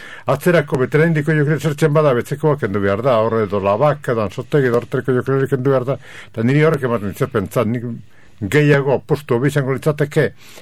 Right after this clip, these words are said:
etzekoak, eh, bultzatzea eta etzekoak, eh, jolatzen ipintzea kapote ikarri, baina, baina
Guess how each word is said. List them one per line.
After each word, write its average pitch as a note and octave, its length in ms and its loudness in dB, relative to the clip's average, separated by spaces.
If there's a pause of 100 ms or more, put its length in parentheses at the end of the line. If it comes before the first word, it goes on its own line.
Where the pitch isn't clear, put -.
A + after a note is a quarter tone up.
(120)
etzekoak, B2+ 640 0
eh, A2 140 2
bultzatzea A2+ 540 -2
eta A#2 80 -2
etzekoak, A2 640 -4
eh, A#2+ 540 2 (480)
jolatzen B2+ 320 -2
ipintzea - 320 -2
kapote A#2+ 340 -2
ikarri, G2 320 -2
baina, B2+ 160 -2
baina A2+ 160 -2